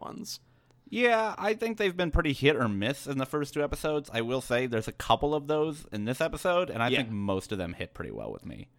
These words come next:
Speaker 1: Yeah, I'll, I'll
Speaker 2: Um,
Speaker 1: agree with that one, too.
Speaker 2: So, that's good. But yeah, this was kind of, like you said, it was short and what felt like somewhat unnecessary scene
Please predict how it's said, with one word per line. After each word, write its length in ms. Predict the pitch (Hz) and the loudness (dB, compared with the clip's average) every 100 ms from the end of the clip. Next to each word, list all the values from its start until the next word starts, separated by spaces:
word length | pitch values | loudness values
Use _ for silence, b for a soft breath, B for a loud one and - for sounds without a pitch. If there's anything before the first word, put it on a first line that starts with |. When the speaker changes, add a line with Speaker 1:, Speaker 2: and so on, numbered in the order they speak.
| _ | _
Speaker 1:
Yeah, 260 | 160 131 101 - | 2 2 2 2
I'll, 160 | 127 | 4
I'll 220 | 113 117 110 | 4 2 0
Speaker 2:
Um, 60 | |
Speaker 1:
agree 140 | - - | -6 -10
with 120 | - | -12
that 160 | - 87 | -12 -12
one, 140 | - | -12
too. 260 | - - 110 | -14 -14 -10
Speaker 2:
So, 320 | - 76 - - - | -6 -6 -8 -12 -10
that's 220 | 139 135 | -8 -6
good. 180 | - - | -8 -6
But 120 | - | 0
yeah, 120 | 151 123 | 2 4
this 220 | 175 185 | 2 -2
was 100 | 170 | -2
kind 220 | 151 147 | 0 2
of, 180 | 127 - | 0 0
like 160 | 120 | -2
you 60 | 110 | 0
said, 160 | 107 104 | 0 2
it 60 | |
was 140 | 110 104 b b b | 0 -4 b b b
short 440 | - - 165 165 - _ _ - | -4 4 6 6 2 _ _ -6
and 520 | 113 104 101 95 90 - _ _ - | -2 0 0 -2 -6 -10 _ _ -18
what 240 | - 117 107 | -4 -2 0
felt 200 | - 113 | -2 0
like 180 | 107 - | -2 0
somewhat 300 | 120 107 107 | 2 2 0
unnecessary 760 | 104 98 101 - 127 147 147 | 0 0 -2 -2 0 2 2
scene 440 | 147 170 170 180 | 0 -4 -4 -4